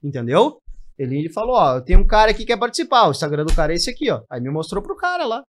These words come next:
Vai, o cara me mandou uma mensagem, né? "Pô, Tito, pá, cara, tu é a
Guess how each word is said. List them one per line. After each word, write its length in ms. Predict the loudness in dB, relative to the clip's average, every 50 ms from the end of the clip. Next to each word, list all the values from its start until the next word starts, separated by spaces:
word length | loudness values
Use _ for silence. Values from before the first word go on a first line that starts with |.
| _ -4 -4 -4 -4 -6 -8 -8
Vai, 240 | -4 -2 0 0 0
o 80 | 0 -2
cara 160 | -4 -6 -6
me 60 | -6 -8
mandou 160 | -8 -8 -8
uma 100 | -6 -6
mensagem, 500 | -4 2 4 4 4 4 2 0 -2 -6
né? 180 | -6 -8 -10 -14 _ _ _ _ _ _ _ _ _ _ _ _ _ _ _ _
"Pô, 300 | -2 0 2 4 4 4
Tito, 560 | 4 2 2 2 2 4 4 0 0 -2 -8
pá, 640 | -10 -8 -6 -4 -4 -4 -4 -2 -2 -2 -4 -4 -6 -8 -8
cara, 320 | -4 -2 0 0 0 -2 -4
tu 160 | -6 -4 -4
é 80 | -4 -4
a 60 | -4